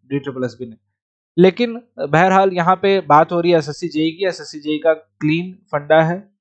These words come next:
सदियों से चलता आ रहा है एग्जामिनेशन पैटर्न, यही रहने वाला है। आपको टेक्निकल के सौ क्वेश्चंस और पचास पचास क्वेश्चंस में दो सेगमेंट, जिसमें रीजनिंग के पचास क्वेश्चंस और जीके जीएस करंट अफेयर वगैरह सब कुछ पचास में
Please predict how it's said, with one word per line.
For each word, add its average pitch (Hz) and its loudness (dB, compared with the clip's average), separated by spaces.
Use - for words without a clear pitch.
सदियों 143 -2
से 165 -6
चलता 151 0
आ 156 6
रहा 151 2
है 151 2
एग्जामिनेशन 143 -6
पैटर्न, 170 0
यही 143 -2
रहने 156 -2
वाला 151 4
है। 175 -8
आपको 190 -2
टेक्निकल 151 0
के 170 -4
सौ 151 -2
क्वेश्चंस 180 -10
और 208 4
पचास 160 2
पचास 165 -2
क्वेश्चंस - -10
में 156 -8
दो 151 -2
सेगमेंट, 151 -4
जिसमें 147 -8
रीजनिंग 139 -8
के 180 -4
पचास 170 -2
क्वेश्चंस 190 -12
और 208 -6
जीके 165 -4
जीएस 156 -4
करंट 151 -2
अफेयर 151 -4
वगैरह 147 0
सब 147 -8
कुछ - -6
पचास 165 2
में 202 -10